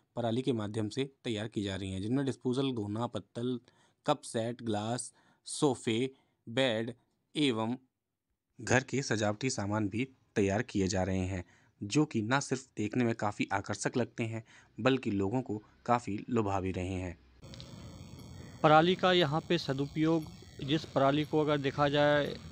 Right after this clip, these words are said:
Speaker 2: अगर डिकम्पोज होने में, कृषि अवशिष्ट को डिकम्पोज होने में अस्सी दिवस लगते हैं, उसी अस्सी दिवस के अंतराल को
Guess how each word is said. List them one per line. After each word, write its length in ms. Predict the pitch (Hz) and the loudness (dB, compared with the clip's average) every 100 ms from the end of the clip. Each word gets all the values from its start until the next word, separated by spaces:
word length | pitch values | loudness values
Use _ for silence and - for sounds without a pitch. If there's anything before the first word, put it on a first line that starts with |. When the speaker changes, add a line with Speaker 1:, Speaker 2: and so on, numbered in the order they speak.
| - - | -10 -4
Speaker 2:
अगर 200 | 139 135 | 0 2
डिकम्पोज 600 | 131 123 127 120 151 147 | 2 2 0 4 4 4
होने 260 | 127 139 | 2 2
में, 360 | 143 143 143 139 - - - - | 2 2 0 -2 -8 -16 -14 -8
कृषि 260 | 123 156 | -4 0
अवशिष्ट 400 | 139 - 151 143 | 0 0 -2 -2
को 120 | - | -2
डिकम्पोज 600 | 139 123 131 127 151 147 | -2 0 -2 0 2 2
होने 200 | 123 135 | 2 -2
में 240 | 135 143 143 - - - - - | 0 -2 -4 -8 -14 -14 -14 2
अस्सी 260 | 151 151 226 | 2 4 4
दिवस 320 | 185 185 180 | 6 6 6
लगते 360 | 151 135 - 165 | 4 0 2 0
हैं, 340 | 147 175 180 | 2 0 0
उसी 480 | - - 143 - 190 | -4 -4 -4 0 2
अस्सी 420 | - 139 - - 160 | 2 0 -2 -6 -2
दिवस 320 | 139 151 - | 2 0 -2
के 200 | - 170 | -2 0
अंतराल 600 | - 143 131 143 143 151 | 2 0 0 4 4 4
को 300 | 151 165 170 | 2 -2 -2